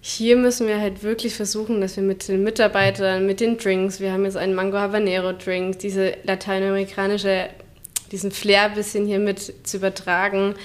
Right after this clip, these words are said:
mit der Musik, mit den Events, die wir veranstalten, ähm, die ganzen Kunstwerke, die wir auch in den, an den Wänden haben, dass wir das hier auch übertragen. Ähm, natürlich habe ich jetzt hier keine Strand-, Strandausblick im Coworking Space, dafür habe ich einen wunderschönen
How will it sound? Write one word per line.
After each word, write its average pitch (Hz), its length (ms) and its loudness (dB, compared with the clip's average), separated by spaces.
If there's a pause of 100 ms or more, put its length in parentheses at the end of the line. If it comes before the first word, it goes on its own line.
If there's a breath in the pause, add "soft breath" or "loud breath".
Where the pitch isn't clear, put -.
(220 loud breath)
mit 214 160 0
der 226 80 6
Musik, 214 720 0
mit 202 100 0
den 240 140 4
Events, 196 320 2
die 190 100 -8
wir 185 80 -4
veranstalten, 180 880 -6 (520 loud breath)
ähm, 175 680 0 (180)
die 202 80 -2
ganzen 196 300 0
Kunstwerke, 190 580 -4
die 180 160 -6
wir 170 140 -2
auch 175 60 -8
in 180 80 -4
den, 175 200 -2
an 180 120 -4
den 175 120 -2
Wänden 180 360 -4
haben, 175 180 -4
dass 175 160 -8
wir 180 60 -6
das 175 200 -6
hier 185 240 0 (140)
auch - 320 -2
übertragen. 190 760 -2 (720 loud breath)
Ähm, 185 680 2
natürlich 226 420 2
habe 214 140 2
ich 190 80 -6
jetzt 196 160 -6
hier 214 100 -2
keine 196 260 -2
Strand-, 196 580 0 (880 loud breath)
Strandausblick 214 840 0
im 220 140 2
Coworking 226 380 0
Space, 220 340 0
dafür 196 260 -2
habe 196 160 -4
ich 196 60 -6
einen 196 180 0
wunderschönen 202 920 4